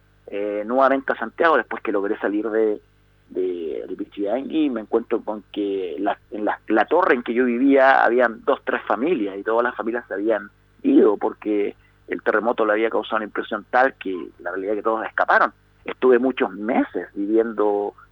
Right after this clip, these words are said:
bueno, mi familia viviendo, viviendo con tres familias en el edificio, con todo lo que se conllevaba.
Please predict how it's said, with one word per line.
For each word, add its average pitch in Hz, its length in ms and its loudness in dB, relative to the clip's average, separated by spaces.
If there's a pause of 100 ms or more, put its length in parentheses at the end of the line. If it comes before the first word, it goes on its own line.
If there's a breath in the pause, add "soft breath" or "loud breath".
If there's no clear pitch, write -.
(120)
bueno, 107 520 -2
mi - 180 -12
familia 120 380 0
viviendo, 117 580 2 (400 loud breath)
viviendo 120 460 4
con 110 180 2
tres 123 160 0
familias 131 440 2
en 117 80 -2
el 113 40 -4
edificio, 113 600 0
con 104 160 -12
todo 117 180 -2
lo 113 80 -2
que 110 60 -8
se 117 100 -6
conllevaba. 123 1080 0